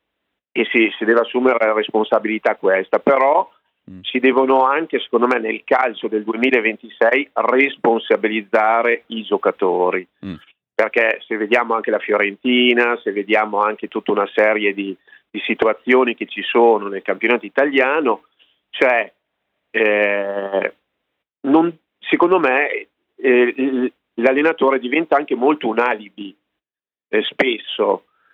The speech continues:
Speaker 1: e, e quindi, cioè, i giocatori, se sanno giocare a calcio e, eh, insomma, si reputano dei giocatori di calcio, devono anche cercare, eh,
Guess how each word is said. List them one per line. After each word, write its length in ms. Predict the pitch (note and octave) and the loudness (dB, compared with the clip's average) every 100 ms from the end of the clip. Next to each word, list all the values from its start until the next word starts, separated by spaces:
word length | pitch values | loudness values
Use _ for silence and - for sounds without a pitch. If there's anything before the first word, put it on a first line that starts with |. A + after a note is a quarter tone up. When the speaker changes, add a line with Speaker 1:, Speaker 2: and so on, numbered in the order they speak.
| _ _ | _ _
Speaker 1:
e, 500 | - B2 B2 A#2+ B2 | 2 4 6 4 2
e 80 | C#3 | 0
quindi, 800 | - F#3 G#3 E3+ C3+ B2+ B2 A#2 | 0 2 2 4 4 4 2 0
cioè, 260 | - A#2 A2+ _ _ _ | 0 0 -2 _ _ _
i 60 | C3 | -6
giocatori, 640 | - - - C3+ G3+ C#3 - - | -2 0 2 2 2 0 -6 -2
se 300 | C#3 C3+ G2+ - | 2 2 0 -2
sanno 340 | C3+ C3+ A#2+ | -2 0 -4
giocare 380 | G#2 G#2+ A#2+ B2 | -6 -4 -2 -2
a 40 | A#2 | -2
calcio 760 | A2+ A2+ F#2+ F#2+ - G2 - - | 0 0 -2 -6 -4 -4 -4 -4
e, 480 | G#2+ A2 B2 G#2+ - | 0 2 2 0 -4
eh, 280 | G2 F#2+ F#2 | -6 -2 -2
insomma, 420 | F2 A2+ G2 F#2 - - | -2 -2 -2 -6 -8 -2
si 100 | G#2 | 0
reputano 840 | G#2 G#2+ - G#2+ G#2 G2+ G2 F#2 - _ _ _ | 2 0 -4 -8 -4 -2 0 -2 -6 _ _ _
dei 200 | - B2+ | 0 0
giocatori 540 | G#2+ A2 G#2+ - C#3 G#2 | 0 0 0 2 2 0
di 120 | C#3+ | -6
calcio, 520 | - G2 B2+ - F3 | -2 0 0 0 0
devono 400 | B2 A#2 A#2+ A#2+ | 2 2 2 2
anche 280 | C#3+ B2+ G2 | 2 -2 -6
cercare, 880 | - A2+ - G#2+ G2+ G2+ A2+ C#3+ D3+ _ _ _ _ - | -2 -2 0 -2 0 0 2 0 -2 _ _ _ _ -6
eh, 680 | G#2+ G2+ G2 F#2+ F#2+ F#2 | -2 0 2 0 0 -4